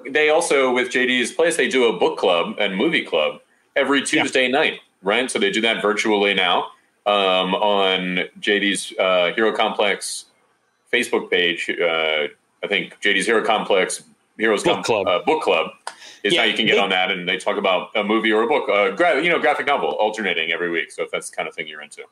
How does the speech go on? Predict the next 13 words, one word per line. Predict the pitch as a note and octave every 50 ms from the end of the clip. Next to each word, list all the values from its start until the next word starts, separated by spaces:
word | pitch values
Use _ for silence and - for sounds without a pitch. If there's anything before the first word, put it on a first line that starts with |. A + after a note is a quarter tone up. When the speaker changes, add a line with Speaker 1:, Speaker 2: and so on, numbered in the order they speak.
| _ _ _ _ _ _ _
Speaker 2:
Yeah, | - D3 C#3 C3
this | C3 C#3+ C#3 -
week | E3 D3 C3 -
we're | C#3+ C3+
talking | B2+ - C3+ B2 A#2+ - B2+ B2
about | A#2+ A#2 B2+ A#2 A#2 A#2 A#2+ B2 - -
Alienated. | A#2 C3 C3 C3+ C#3 C#3 C#3 C3+ C3+ C3+ D3 D#3 D3+ - - _ _ _ _ _ _ _ _ _ _ _ _ _ _ _ _ _ _ _ _ _ _ _ _
Speaker 1:
Hmm. | A2+ A2 - - - _
Which | - B2 B2+ B2+
you | A#2+
Speaker 2:
And | A#2+ A#2
Speaker 1:
really | C3 C#3 D3 D3 D3
liked, | D3+ G3 G3 - - - -